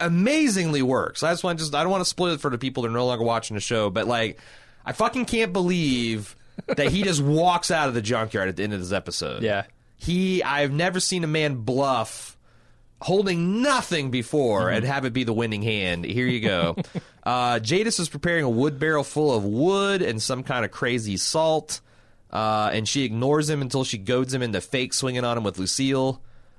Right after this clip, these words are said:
Speaker 1: Uh, I mean, she does. She, like, takes a massive swing and just, like, ends one inch from his nose. Uh,
Speaker 2: Yeah, which looked fake as shit.
Speaker 1: It
Speaker 2: I
Speaker 1: did.
Speaker 2: mean, I,
Speaker 1: It did.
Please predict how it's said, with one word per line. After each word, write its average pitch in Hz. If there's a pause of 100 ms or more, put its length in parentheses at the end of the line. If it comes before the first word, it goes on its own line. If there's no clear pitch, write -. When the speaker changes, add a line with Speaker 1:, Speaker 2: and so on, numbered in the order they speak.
(280)
Speaker 1:
Uh, 92 (420)
I 107
mean, 113
she 120
does. 98
She, -
like, 104
takes 101
a 90
massive 101
swing 98
and 85
just, 90
like, 87
ends 95
one 92
inch 87
from 87
his 78
nose. 71 (580)
Uh, 76
Speaker 2:
Yeah, 147
which 143
looked 139 (240)
fake -
as 92
shit. 95
Speaker 1:
It 113
Speaker 2:
I -
Speaker 1:
did. 87
Speaker 2:
mean, 73
I, 104 (300)
Speaker 1:
It 82
did. 58